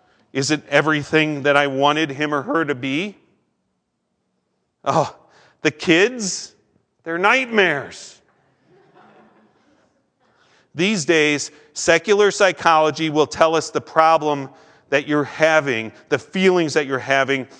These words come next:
are because of lack of self-esteem. So let's ask the question biblically, is there such a thing as lack of self-esteem?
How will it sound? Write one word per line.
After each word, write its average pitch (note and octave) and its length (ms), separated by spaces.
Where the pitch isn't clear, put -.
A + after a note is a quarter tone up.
are C#3 100
because C#3 380
of B2 100
lack B2+ 360
of A2+ 100
self-esteem. A#2+ 920
So - 160
let's D#3 280
ask D3+ 260
the C#3 80
question C#3 480
biblically, B2+ 640
is C#3+ 300
there E3+ 240
such - 500
a D#3+ 60
thing C#3+ 480
as C3 240
lack C3+ 320
of A#2+ 100
self-esteem? A#2+ 880